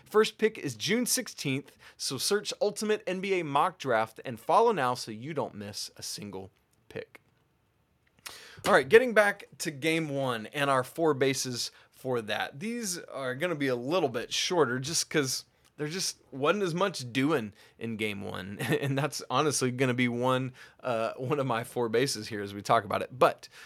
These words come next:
here's where we have to start, is at the beginning. The whole series, not just game one, the entire weekend to me shifted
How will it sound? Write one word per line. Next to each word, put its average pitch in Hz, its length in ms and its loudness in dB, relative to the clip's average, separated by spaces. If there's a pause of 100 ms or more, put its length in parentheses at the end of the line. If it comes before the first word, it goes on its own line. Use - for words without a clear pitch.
(200)
here's 190 340 0
where 196 120 6
we 143 100 0
have 139 240 -2
to 110 80 -12
start, 143 420 4
is 147 140 -4
at 170 160 2
the 160 60 -6
beginning. 143 420 -2 (380)
The 160 80 6
whole 240 520 8
series, 165 680 2 (160)
not 175 240 0
just 190 180 -6
game 180 200 0
one, 117 300 -2
the 160 160 0
entire 196 540 0
weekend 156 480 -2
to - 80 -10
me 120 140 -6
shifted - 640 0